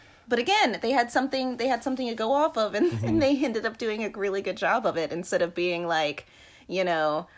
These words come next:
Speaker 1: "I've never seen hair before." <laughs>
Speaker 2: Um, but going back to Being the Ricardos, um, I agree. I really liked this movie. Aaron Sorkin, for those who don't know, has done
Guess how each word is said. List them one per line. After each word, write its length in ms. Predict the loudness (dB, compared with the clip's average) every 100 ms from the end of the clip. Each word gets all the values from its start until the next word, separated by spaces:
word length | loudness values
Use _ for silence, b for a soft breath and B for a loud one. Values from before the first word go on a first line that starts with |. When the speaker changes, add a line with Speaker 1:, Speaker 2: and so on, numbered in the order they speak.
| b
Speaker 1:
"I've 260 | 12 12
never 240 | 10 6 4
seen 280 | 2 0
hair 480 | 0 2 4 6 4
before." 760 | 2 -2 0 4 8 8 6 4
<laughs> 40 | 4 8 8 10 10 8 4 B B B B
Speaker 2:
Um, 420 | 4 6 6 2 -8 _ _ _ _ _
but 140 | 0 6
going 260 | 8 8
back 240 | 8 8 6
to 240 | 2 2
Being 260 | 4 2 2
the 80 | 0
Ricardos, 600 | 0 0 0 -4 -6 -6 2
um, 480 | 4 6 2 -2 -4 4
I 120 | 6
agree. 380 | 6 4 2 4
I 100 | 4
really 320 | 2 0 0
liked 340 | 2 0 0
this 220 | -4 -4 -2
movie. 540 | -2 0 -2 -4 -6
Aaron 260 | -2 0 0
Sorkin, 540 | 0 0 -2 -2 -4
for 100 | -2
those 300 | -2 0 0
who 100 | -4
don't 280 | -2 -2 -2
know, 260 | -2 -2 -2
has 220 | -4 -6
done 480 | -2 0 0 -2 -4